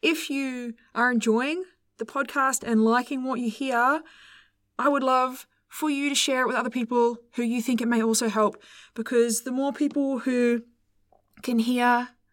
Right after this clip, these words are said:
about some great ways that they can do cool things for themselves or just celebrate themselves, the better. World needs more love, friends.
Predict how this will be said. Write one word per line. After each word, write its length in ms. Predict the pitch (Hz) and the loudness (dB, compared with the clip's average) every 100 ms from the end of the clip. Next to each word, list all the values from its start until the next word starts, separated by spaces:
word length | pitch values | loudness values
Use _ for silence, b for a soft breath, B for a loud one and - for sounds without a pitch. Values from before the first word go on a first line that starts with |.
| _ | _
about 200 | 233 226 | -6 -2
some 140 | 240 226 | -2 0
great 240 | 247 240 | 0 0
ways 320 | 240 226 226 | 2 4 4
that 160 | 214 214 | 0 0
they 240 | 214 214 | 4 4
can 460 | 214 226 208 208 208 B B B _ | 4 2 4 4 2 B B B _
do 300 | 247 240 240 | -4 -2 -2
cool 200 | 226 233 | -2 0
things 200 | 226 226 220 | 2 0 0
for 60 | |
themselves 320 | 220 226 226 | 0 0 0
or 60 | 269 | -2
just 260 | 320 320 - | -2 -2 -2
celebrate 460 | 247 269 262 254 | -4 -2 -2 -2
themselves, 520 | 262 247 269 311 - b b b b - | -2 -2 0 0 -2 b b b b -6
the 80 | 190 | -4
better. 340 | 185 180 175 _ _ _ _ _ - | -2 -2 -6 _ _ _ _ _ -4
World 180 | 208 214 | 2 4
needs 240 | 220 214 | 4 2
more 140 | 220 208 | 2 0
love, 220 | 190 180 | -2 -4
friends. 360 | - 180 180 | -8 -10 -12